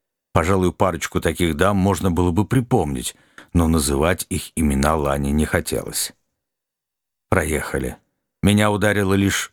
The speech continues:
потому, что я для тебя что-то значу. Заговор брошен неуравновешенной девицей, возомнившей себя вправе решать твою судьбу. Иногда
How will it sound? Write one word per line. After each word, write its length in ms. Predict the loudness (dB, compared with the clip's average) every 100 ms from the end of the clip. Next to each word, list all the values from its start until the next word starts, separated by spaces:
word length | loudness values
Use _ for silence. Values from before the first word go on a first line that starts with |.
| -2
потому, 460 | -2 0 2 2 2
что 280 | -2 0
я 340 | 0 2 0 0
для 180 | -4 -2
тебя 420 | -2 0 0 -2 _ _ _
что-то 400 | -6 0 0 0
значу. 580 | 2 2 0 -4 -6 -8 _ _ _ _ _ _ _ -2
Заговор 560 | 0 2 0 0 -2 0
брошен 520 | 0 0 0 -2 -2 _
неуравновешенной 880 | 2 2 2 0 2 0 0 0 0
девицей, 640 | 2 2 2 0 -2 -4 -10 -4
возомнившей 640 | 2 2 4 4 2 0 -2
себя 400 | 0 2 0 0
вправе 480 | -12 -2 0 2 2
решать 480 | 0 0 0 0 -4
твою 280 | 0 2 2
судьбу. 580 | 2 0 2 0 -2 -8 _ _ _ _ _ _ 2
Иногда 580 | 2 2 2 0 0